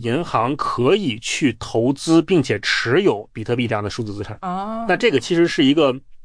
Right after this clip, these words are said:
Speaker 1: 对二零年的一个规定的一个大反转。当时呢，是因为价格波动太大，然后金融稳定性的这个风险，所以说禁止了银行去持有这些加密资产。
Speaker 2: 那他们现在就是
Speaker 1: 说是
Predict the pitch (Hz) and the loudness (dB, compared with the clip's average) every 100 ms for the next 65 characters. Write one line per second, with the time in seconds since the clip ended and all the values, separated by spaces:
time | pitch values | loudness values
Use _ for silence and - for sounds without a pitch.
0 | - 165 147 - 180 160 123 110 170 135 | -4 0 0 2 2 2 2 -2 0 0
1 | 110 120 110 127 113 135 139 123 117 123 | 0 -2 0 -2 2 2 4 0 0 0
2 | 123 113 127 143 - - - - - - | -2 -2 -4 -6 -10 -20 -18 -18 -18 -10
3 | - 180 196 117 147 151 - 135 143 135 | -4 -4 -4 -4 -2 -2 -2 0 0 2
4 | 110 120 - - - - 160 131 120 117 | 0 -2 -8 -20 -20 -6 -2 -2 -2 0
5 | 139 139 131 127 127 131 107 107 123 107 | 0 0 0 -2 0 2 0 0 -4 -4
6 | 139 139 143 104 95 139 127 - 131 117 | 0 2 2 0 2 2 2 0 0 0
7 | 101 107 104 107 156 196 170 110 98 - | 0 -2 -4 -4 0 0 0 -2 -4 -14
8 | - - - 131 131 110 123 123 127 - | -20 -16 -6 0 0 2 2 2 -2 -10
9 | - - - - - 226 175 120 104 101 | -20 -20 -20 -14 -2 2 2 0 -2 -2
10 | 101 107 110 123 110 110 113 131 110 - | -2 -2 -2 -2 -2 -4 -4 -4 -2 -4
11 | - 120 143 107 117 104 - 110 110 117 | -2 2 2 0 -6 -8 -2 -2 0 -2
12 | 104 104 113 - - 359 - 370 359 359 | -4 -8 -12 -12 -4 -4 -2 -2 -2 -4
13 | 370 294 302 247 262 269 214 220 - | -2 0 0 0 -2 2 2 2 -2